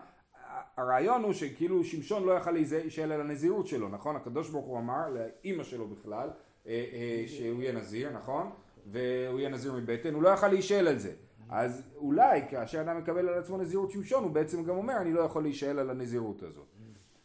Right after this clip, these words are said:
בכל אופן, אז בהנחה שבאמת הוא לא יכול להישאל על הנזירות, אז מה קורה כשהוא אומר, "אני נזיר סתם, אה, מעכשיו, ונזיר שמשון בעוד עשרים יום"?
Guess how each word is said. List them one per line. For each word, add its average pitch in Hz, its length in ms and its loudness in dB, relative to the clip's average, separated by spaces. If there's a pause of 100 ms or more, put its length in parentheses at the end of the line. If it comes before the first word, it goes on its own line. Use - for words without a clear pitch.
בכל 117 320 0
אופן, 151 380 0 (260)
אז 110 140 -4
בהנחה 139 500 2
שבאמת 165 400 -2
הוא 151 80 2
לא 175 60 6
יכול 160 200 2
להישאל 156 280 2
על 156 120 0
הנזירות, 175 460 -2
אז 156 80 -6
מה 190 120 2
קורה 185 280 0
כשהוא 170 160 -4
אומר, 170 140 -4
"אני 156 140 -4
נזיר 156 320 -2
סתם, 143 520 -2 (1120)
אה, 113 320 -2
מעכשיו, 139 640 0 (300)
ונזיר 127 320 -2
שמשון 190 400 -2
בעוד 190 160 0
עשרים 185 320 -2
יום"? 143 220 0